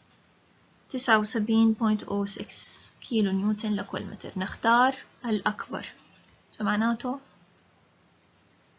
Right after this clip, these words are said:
قيمة الفاكتور W ultimate مطبقة على البيم هي تسعة وسبعين بوينت أو سكس كيلو نيوتن لكل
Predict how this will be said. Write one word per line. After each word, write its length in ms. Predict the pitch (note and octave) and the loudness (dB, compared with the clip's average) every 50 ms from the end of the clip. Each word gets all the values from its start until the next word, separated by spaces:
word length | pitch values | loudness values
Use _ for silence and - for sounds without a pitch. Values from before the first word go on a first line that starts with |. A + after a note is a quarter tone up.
| _ _ _ _ _ _ _ _ _ _ _ - _ _ _ _ _ | _ _ _ _ _ _ _ _ _ _ _ -20 _ _ _ _ _
قيمة 400 | - A3+ A3 G#3+ G#3 A3 A#3 A#3 - - - | 2 4 6 6 6 6 4 0 -2 -6 -6
الفاكتور 580 | F#3 F#3 - - A3+ G#3 G#3 - - F3+ F3+ | -6 -6 -2 -2 -2 -2 -2 -4 -6 -6 -4
W 460 | F#3+ G3+ G#3+ A3 A3 A3+ - - G#3 | -4 -4 -2 0 0 0 0 -2 -2
ultimate 420 | G#3 - A#3 G#3+ A#3 C#4+ - - - _ - - - - - _ - | -2 0 0 0 0 0 -4 -12 -20 _ -20 -20 -20 -20 -20 _ -4
مطبقة 500 | G#3 F#3+ G#3+ A3+ A3 G#3 G3+ G3+ - F3+ | 0 2 2 2 2 2 0 0 0 0
على 220 | F#3 G3 G#3+ A3 | 2 2 2 4
البيم 440 | A3+ A3+ G#3 G#3 A3 A3 A3+ A3 G#3+ G#3+ A#3 | 4 2 2 4 4 4 4 4 2 2 2
هي 240 | A3 G#3+ G3+ G#3 - - - _ _ _ _ _ _ _ _ _ _ _ _ _ _ - | 2 2 2 0 -4 -8 -20 _ _ _ _ _ _ _ _ _ _ _ _ _ _ -4
تسعة 340 | B3 A3+ - - - G3+ | 0 0 0 0 0 2
وسبعين 520 | F#3+ G3 - - G#3 G3+ G#3+ G#3+ G#3+ A3 G#3+ | 6 6 6 6 4 -4 -4 -2 -2 -2 -2
بوينت 360 | G#3+ - G#3+ G3+ G3 G3+ - | -4 -4 -6 -4 -4 -6 -8
أو 220 | - G#3+ G#3+ G#3+ | -8 -6 -6 -4
سكس 460 | G#3+ - - A3 A3 A3 - - - - | -4 -4 -6 -6 -8 -6 -8 -8 -8 -12
كيلو 460 | _ - - A3+ A3 A3 G#3 F3+ F3+ | _ -10 -6 -2 -2 -2 -2 -2 -4
نيوتن 640 | F#3+ F#3 G3 G#3 G#3+ G#3 - A#3 A3 A3 G#3+ G#3 | -6 -6 -4 -6 -6 -6 -8 -8 -6 -4 -4 -4
لكل 560 | G#3+ G3+ G3 G3 - - G#3 G#3+ G#3+ G#3+ G#3 | -6 -8 -10 -12 -12 -10 -8 -8 -6 -6 -8